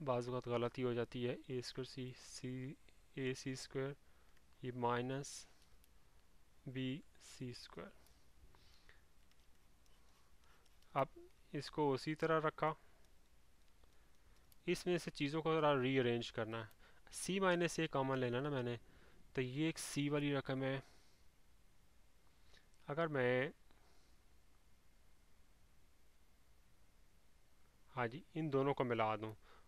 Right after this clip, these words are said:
और सी minus A common लेना है ना, तो ये पहले लिख रहा हूँ मैं, ए सी स्क्वायर माइनस ए स्क्वायर सी। अब ये दो बच गई,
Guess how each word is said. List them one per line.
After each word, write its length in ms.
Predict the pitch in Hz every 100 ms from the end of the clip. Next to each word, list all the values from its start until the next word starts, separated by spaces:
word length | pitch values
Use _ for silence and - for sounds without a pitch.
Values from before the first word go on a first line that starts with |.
| -
और 80 | 131
सी 360 | - - 151 165
minus 460 | 160 147 151 147 - - - - - - - - - - 147
A 180 | 147 160
common 280 | 139 135 127
लेना 220 | 123 120
है 80 | 123
ना, 160 | 147 147 - - - - -
तो 420 | 131 127 131 147 - - -
ये 260 | 123 135 139
पहले 320 | 131 123 123
लिख 200 | 117 -
रहा 120 | 117
हूँ 100 | 117
मैं, 140 | 117 - -
ए 240 | 127 127 131
सी 280 | - 131 127
स्क्वायर 540 | - - 127 120 120 -
माइनस 580 | 127 120 117 120 123 - - - - - - 135
ए 140 | 127
स्क्वायर 340 | - - 127
सी। 360 | 123 - 123 127 - - - - - - -
अब 100 | 120
ये 220 | 123 165
दो 180 | 156 156
बच 260 | 139 -
गई, 200 | 139 143